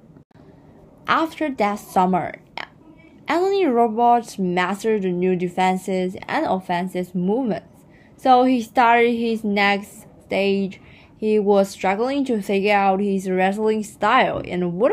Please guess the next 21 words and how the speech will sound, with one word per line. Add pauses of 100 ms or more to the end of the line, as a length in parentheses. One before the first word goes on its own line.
(100)
was
re-, (320)
he
really
capable
of. (1600)
But
with
his
coach's
help, (400)
he
built (100)
a
unique
style
in
that
no
wrestler
had.